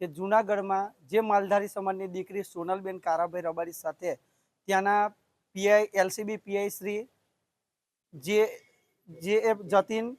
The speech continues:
પટેલ દ્વારા, નાવ દ્વારા જે ગેરવર્તન અને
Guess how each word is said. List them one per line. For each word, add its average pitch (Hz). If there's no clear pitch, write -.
પટેલ 208
દ્વારા, 202
નાવ 196
દ્વારા 185
જે 214
ગેરવર્તન 208
અને 202